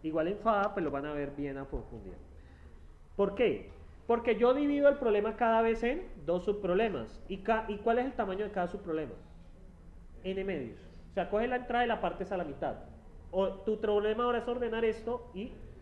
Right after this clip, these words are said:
ordenar esto, ¿sí? ¿Preguntas allí? Es un método sencillamente, mire, verifique y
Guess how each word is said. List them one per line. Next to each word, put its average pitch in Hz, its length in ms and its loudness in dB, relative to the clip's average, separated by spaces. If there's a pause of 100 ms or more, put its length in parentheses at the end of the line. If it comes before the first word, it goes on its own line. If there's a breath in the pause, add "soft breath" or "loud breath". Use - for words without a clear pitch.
(360)
ordenar 143 380 -4
esto, 110 200 -8 (380)
¿sí? 160 220 -6 (960 loud breath)
¿Preguntas 208 420 2
allí? 220 240 0 (720)
Es 208 160 0
un 302 100 0
método 302 380 4
sencillamente, 240 760 2
mire, 285 460 -2
verifique 226 540 2
y 370 120 2